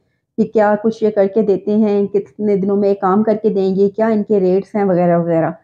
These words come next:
हमें इन चीज़ों से कोई लेना देना नहीं है, just आपने share के button पे click करना है।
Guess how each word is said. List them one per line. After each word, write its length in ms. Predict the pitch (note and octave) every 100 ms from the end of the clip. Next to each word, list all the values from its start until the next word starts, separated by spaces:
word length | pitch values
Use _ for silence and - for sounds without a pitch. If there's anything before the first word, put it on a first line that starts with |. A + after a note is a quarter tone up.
| _ _ -
हमें 260 | B3+ E4+ C#4
इन 180 | B3+ B3
चीज़ों 220 | A#3 B3
से 80 | B3
कोई 160 | A3+
लेना 220 | F3+ F3+
देना 220 | G3 G#3 G#3
नहीं 280 | G#3 G#3+
है, 160 | G#3+ G#3+ - _ _ -
just 380 | F#3 A#3+ D#4+ - A#3+
आपने 360 | A#3+ B3 B3+
share 280 | B3+ A#3 G#3+
के 140 | G#3+ A#3
button 340 | F#3+ F3+ G3+
पे 80 | A3+
click 320 | A3 F#3 -
करना 300 | E3 E3 D#3+
है। 180 | F3+